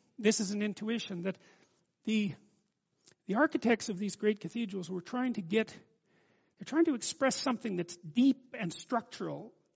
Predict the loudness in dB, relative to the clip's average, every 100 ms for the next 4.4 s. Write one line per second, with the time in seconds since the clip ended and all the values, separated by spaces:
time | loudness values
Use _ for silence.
0 | _ _ -8 -8 -6 -8 -4 2 4 4
1 | 2 2 0 0 0 -4 0 0 2 2
2 | 2 4 0 0 -4 2 8 10 10 4
3 | -2 -2 -2 -2 -4 -4 -4 -4 -6 -8
4 | -6 -4 -4 -4